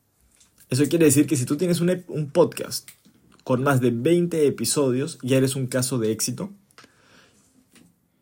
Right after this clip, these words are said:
Y hay personas que están atrapados queriendo crear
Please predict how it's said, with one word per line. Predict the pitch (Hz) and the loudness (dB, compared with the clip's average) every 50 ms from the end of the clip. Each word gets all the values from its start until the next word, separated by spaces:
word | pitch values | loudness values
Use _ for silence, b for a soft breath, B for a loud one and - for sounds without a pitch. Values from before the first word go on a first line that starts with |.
| _ _ _ _ _ _ _ | _ _ _ _ _ _ _
Y | - 127 143 | 2 4 6
hay | 151 165 | 6 6
personas | 165 170 156 131 175 170 175 170 | 4 2 0 0 0 -2 -2 -2
que | 131 | -2
están | 120 - 143 151 | -2 -2 0 -2
atrapados | 156 143 - 127 127 - 151 151 156 170 196 196 | -2 -2 -2 -4 -2 0 2 2 2 2 0 -4
queriendo | - - - 135 120 127 135 143 147 - | -6 -4 -2 -2 0 0 0 0 -2 -2
crear | - 127 120 127 139 151 - - | 0 2 2 4 2 2 0 -10